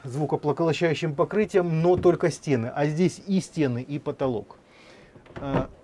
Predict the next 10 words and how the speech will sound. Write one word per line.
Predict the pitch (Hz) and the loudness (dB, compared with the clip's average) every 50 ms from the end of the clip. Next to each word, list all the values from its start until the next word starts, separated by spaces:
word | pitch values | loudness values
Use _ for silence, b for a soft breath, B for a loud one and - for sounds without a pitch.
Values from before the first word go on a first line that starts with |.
| _ _ _ _ _ _ - - - _ _ _ _ _ - - | _ _ _ _ _ _ -20 -20 -20 _ _ _ _ _ -10 0
конечно, | - 180 185 185 170 151 - - 151 139 131 120 110 B B B B B B | 4 6 8 8 8 6 4 2 -4 -4 -4 -6 -8 B B B B B B
ну, | 165 180 180 147 113 - | 4 4 4 4 2 -2
слов | - - 160 156 131 - - | -4 2 6 6 6 6 6
нет. | 165 185 220 233 - B B B B B B B B B B - | 4 4 4 4 2 B B B B B B B B B B 2
Я | 147 170 185 | 6 8 10
напоминаю, | 196 196 190 202 202 208 196 185 175 147 127 117 113 110 107 104 - - - | 10 10 10 8 8 6 6 6 6 6 6 4 2 0 -4 -8 -8 0 4
это | 190 190 196 196 185 - | 4 4 6 4 4 4
автодом | 170 151 - 190 170 160 202 196 185 180 | 4 4 4 2 4 6 6 6 6 6
Le | 165 185 170 | 6 6 6
Voyager. | 165 208 233 226 208 156 110 107 117 107 | 6 8 8 8 8 8 6 2 -2 -4